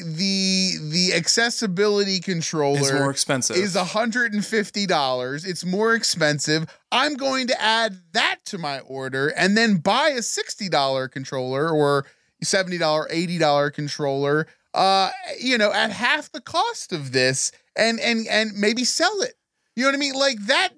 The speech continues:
Speaker 1: there's no way that
Speaker 2: There's
Speaker 1: would ever
Speaker 2: always
Speaker 1: happen.
Speaker 2: thir-, Bruno,
Speaker 1: <laughs> Like
Speaker 2: Bruno, there's always third-party economics that play into any industry and any market, right?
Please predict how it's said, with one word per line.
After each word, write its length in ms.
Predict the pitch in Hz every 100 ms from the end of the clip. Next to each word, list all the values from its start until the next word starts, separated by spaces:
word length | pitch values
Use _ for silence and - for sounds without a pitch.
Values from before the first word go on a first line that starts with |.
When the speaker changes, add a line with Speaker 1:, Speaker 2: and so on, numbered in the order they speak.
| -
Speaker 1:
there's 300 | 294 269 247
no 380 | 247 294 311 311
way 160 | 330 415 339
that 140 | 185
Speaker 2:
There's 200 | 196 202
Speaker 1:
would 60 | 196
ever 220 | 196 202
Speaker 2:
always 300 | 208 208 -
Speaker 1:
happen. 280 | 180 160 156
Speaker 2:
thir-, 60 |
Bruno, 180 | 165 180
Speaker 1:
<laughs> 60 | 165
Like 120 | 151
Speaker 2:
Bruno, 220 | 170 180
there's 220 | 175 165
always 440 | - 147 147 151 -
third-party 460 | 143 131 139 135
economics 600 | - 123 123 117 120 123
that 120 | 123 104
play 240 | 131 127
into 260 | 120 127 -
any 200 | 120 123 -
industry 460 | 113 117 - 117
and 100 | 110
any 160 | 110 107
market, 420 | 80 71 - 87
right? 360 | 117 123 131